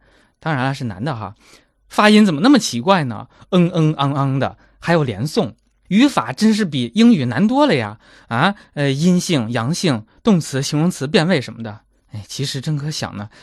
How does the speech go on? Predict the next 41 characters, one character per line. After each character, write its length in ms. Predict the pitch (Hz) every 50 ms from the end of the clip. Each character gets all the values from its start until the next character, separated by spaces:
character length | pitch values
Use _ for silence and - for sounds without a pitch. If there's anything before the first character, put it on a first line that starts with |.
| - - -
这 180 | - 214 180
跟 220 | 143 190 190 196 190
德 220 | - 120 131 190
语 120 | 214 156 110
比 160 | - 127 165
起 140 | - - 107
来 100 | 98 117
都 120 | - 220
算 200 | 208 - 240 170
啥 380 | 131 - - - - - - 117
呀？ 240 | 170 226 170 113 - _ _ _ _ _
所 160 | - - 208
以 80 | 233 240
过 160 | 233 277 262
了 100 | 214 208
没 160 | 185 170 185
多 140 | 226 262 277
久 180 | 220 175 139 -
哈， 280 | 107 117 123 123 120 - - - _
很 240 | - - 139 127 127
多 180 | 190 269 285
人 200 | 196 131 127 180
他 120 | - - 226
就 100 | 233 226
不 100 | 196 214
来 140 | 151 139 165
上 180 | - 202 156
课 180 | 135 - - 135
了， 140 | 104 - - _ _ _
最 120 | - 233
后 140 | 226 226 202
连 160 | 170 185 214
结 100 | 208 175
业 100 | 208 254
考 160 | - - 107
试 140 | - - 254
都 100 | 220 185
没 100 | 147 113
有 40 | 104
参 180 | - - 110
加， 220 | 104 107 95 95